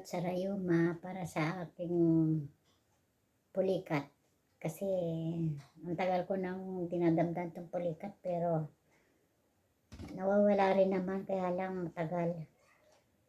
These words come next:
Sakit. Hindi ako makalakad. Ngayon, try ko to para hindi na mamulikat yung paa ko. Saka para gumaling na rin yung mga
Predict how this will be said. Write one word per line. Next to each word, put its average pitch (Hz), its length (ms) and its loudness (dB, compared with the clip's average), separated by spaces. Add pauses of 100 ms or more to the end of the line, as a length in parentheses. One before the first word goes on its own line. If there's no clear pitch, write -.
(100)
Sakit. - 340 -8 (760)
Hindi 165 160 -6
ako 165 120 -2 (120)
makalakad. 180 640 0 (960)
Ngayon, 185 320 0
try 180 300 -2
ko 190 160 2
to 170 160 -4
para 165 560 -2 (400)
hindi 170 240 0
na 165 100 2 (600)
mamulikat 156 800 4
yung 160 80 0
paa - 400 -6
ko. 151 160 -4 (1400)
Saka 175 320 -8
para 180 320 -4
gumaling 180 560 2
na 180 160 2
rin 180 240 4
yung 180 160 2
mga 175 400 4